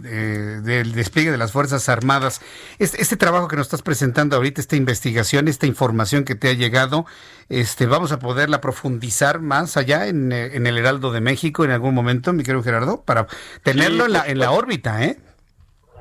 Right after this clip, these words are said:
Speaker 2: Sí, por supuesto. Hay que estar muy atentos de esta iniciativa, que los medios de comunicación no la tienen en el radar, pero mis colegas en el sector de seguridad la tienen muy en el radar.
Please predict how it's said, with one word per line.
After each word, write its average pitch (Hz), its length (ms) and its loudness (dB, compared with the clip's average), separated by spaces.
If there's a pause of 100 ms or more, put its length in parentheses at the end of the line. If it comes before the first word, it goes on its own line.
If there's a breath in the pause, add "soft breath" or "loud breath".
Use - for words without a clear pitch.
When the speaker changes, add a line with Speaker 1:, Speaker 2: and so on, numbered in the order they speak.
Speaker 2:
Sí, 139 220 0
por 139 200 2
supuesto. 135 460 -2
Hay 139 60 0
que 156 80 -4
estar 151 180 0
muy 156 180 0
atentos 156 500 -2
de 135 140 2
esta 139 220 -2
iniciativa, 131 880 -4 (640 loud breath)
que 107 240 2
los 104 180 0
medios 131 160 0
de 143 80 0
comunicación 117 560 -4
no 127 160 4
la 135 160 2
tienen 131 240 -2
en 113 60 0
el 107 60 4
radar, 127 320 2 (120)
pero 107 240 0
mis 98 220 -8
colegas 120 680 0 (460 soft breath)
en 107 60 -6
el 95 80 -4
sector 110 320 -2
de 110 60 0
seguridad 107 360 0
la 98 80 -6
tienen 110 280 -2
muy 139 420 0
en 113 160 -4
el 110 180 0
radar. 90 300 2